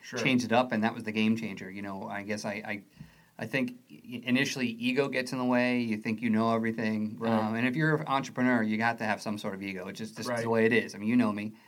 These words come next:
Speaker 2: Um, but I think that that was, you know, the big changing, game changer for me was really listening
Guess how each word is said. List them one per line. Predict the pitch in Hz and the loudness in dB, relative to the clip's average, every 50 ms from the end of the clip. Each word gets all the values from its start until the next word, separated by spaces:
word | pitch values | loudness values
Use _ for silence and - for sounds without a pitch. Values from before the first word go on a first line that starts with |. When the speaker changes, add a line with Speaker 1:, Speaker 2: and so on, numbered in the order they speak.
| - - - - - | -20 -20 -20 -8 -2
Speaker 2:
Um, | 117 113 110 107 107 107 | 0 2 2 4 4 2
but | 104 107 107 | 2 2 2
I | 110 110 | 0 2
think | - 151 143 127 | 0 0 -2 0
that | 120 110 104 | -2 -2 2
that | 117 120 127 135 - | 4 4 4 4 4
was, | 120 110 104 101 - - - _ _ _ _ _ _ _ _ _ | 0 -2 -2 -2 -6 -10 -14 _ _ _ _ _ _ _ _ _
you | 123 | -2
know, | 120 117 113 | 0 2 2
the | 110 110 | 2 0
big | 107 107 127 131 123 123 - | 0 0 0 0 0 -2 -4
changing, | - - 127 117 117 113 110 110 107 107 110 | -2 0 0 2 2 2 2 2 0 0 -2
game | 110 - 120 117 117 120 | -2 -2 0 0 0 0
changer | 113 117 107 104 104 | -2 -2 -4 -4 -6
for | 101 - 104 | -8 -6 -2
me | 104 113 110 104 | 0 0 0 0
was | 101 98 95 98 104 | -2 -4 -8 -10 -6
really | 101 123 143 147 135 123 117 | -2 0 0 2 2 2 0
listening | 110 117 123 139 151 151 - 117 104 98 95 95 98 | 0 0 0 0 0 -2 -2 -4 -6 -6 -8 -10 -14